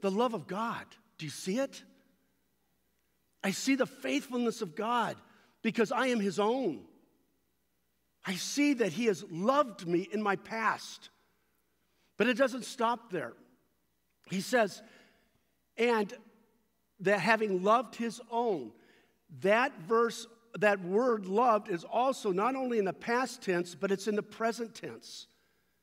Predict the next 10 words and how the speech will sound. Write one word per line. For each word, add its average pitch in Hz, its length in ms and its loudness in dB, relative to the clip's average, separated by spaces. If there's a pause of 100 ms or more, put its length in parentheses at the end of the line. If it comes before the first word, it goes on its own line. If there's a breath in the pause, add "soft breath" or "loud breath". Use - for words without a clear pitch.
(420)
God 220 280 4
is 175 180 0
loving 202 420 2
me 190 100 0
now. 180 520 -2 (1120)
Jesus 233 460 2
is 165 160 -6
loving 208 380 2
me 180 120 4
now. 185 520 -2